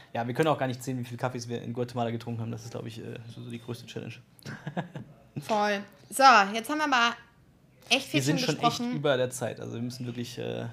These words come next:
Speaker 2: Trotzdem würde ich mal Zeit für unsere Kategorien nehmen. Ähm, und ich würde mal, ah, eine Sache gibt's, es gibt noch eine Neuerung. Und zwar hat uns der Christian,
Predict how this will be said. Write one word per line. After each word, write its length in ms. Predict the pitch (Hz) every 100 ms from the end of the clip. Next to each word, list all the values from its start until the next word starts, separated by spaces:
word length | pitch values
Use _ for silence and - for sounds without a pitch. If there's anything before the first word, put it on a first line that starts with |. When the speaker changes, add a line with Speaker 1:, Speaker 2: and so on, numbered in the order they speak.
| - -
Speaker 2:
Trotzdem 480 | - 269 294 - 359 359 330 - -
würde 280 | 247 277 277
ich 360 | 247 254 240 - -
mal 540 | 233 226 240 240 240 -
Zeit 300 | - 254 285
für 140 | - -
unsere 600 | 247 254 - 226 233 226 -
Kategorien 720 | 254 247 220 226 233 233 202
nehmen. 360 | 196 196 240 339 - - - - - - - - -
Ähm, 920 | 226 226 226 233 233 233 233 240 233 - - - - _ - - - -
und 260 | 262 254 240
ich 240 | - 196
würde 280 | 220 254 330
mal, 480 | 349 240 233 247 285 370 440 - - _ - - - -
ah, 220 | 226 220 185
eine 220 | - 294 285
Sache 220 | 247 226
gibt's, 240 | 226 - -
es 140 | 233
gibt 120 | 254
noch 160 | 254 247
eine 220 | 233 233
Neuerung. 520 | 220 214 208 196 196 202
Und 180 | 240 240
zwar 320 | - 269 254
hat 100 | 254
uns 100 | 240
der 100 | 240
Christian, 640 | 240 269 262 233 233 262